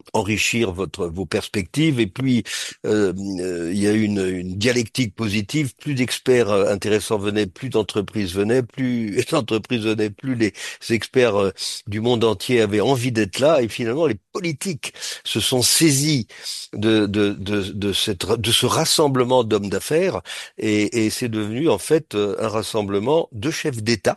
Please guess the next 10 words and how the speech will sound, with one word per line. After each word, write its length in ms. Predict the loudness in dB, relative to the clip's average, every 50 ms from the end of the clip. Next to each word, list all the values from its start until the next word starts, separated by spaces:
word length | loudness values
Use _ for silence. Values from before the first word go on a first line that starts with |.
| -4 -10 _ -20 -20 -20 -20 -20 -20 _ -4 -2
euh, 160 | -2 -2 -2 -2
parlant 560 | -2 -2 0 2 2 4 4 4 2 0 -4 -4
à, 240 | 0 2 2 2 2 0
à, 60 | -2 -2 0
aux 180 | -2 -2 2 2
hommes 140 | 2 4 4
d'affaires. 480 | 2 2 2 -2 -4 -4 -4 -8 -10 -4
Et, 300 | -2 0 2 2 2 0 0
euh, 400 | 0 0 0 -2 -2 -2 -2 -4 -4 -6 -8 -8 -8 -8 -10 _ -8
euh, 240 | -4 -2 -2 -2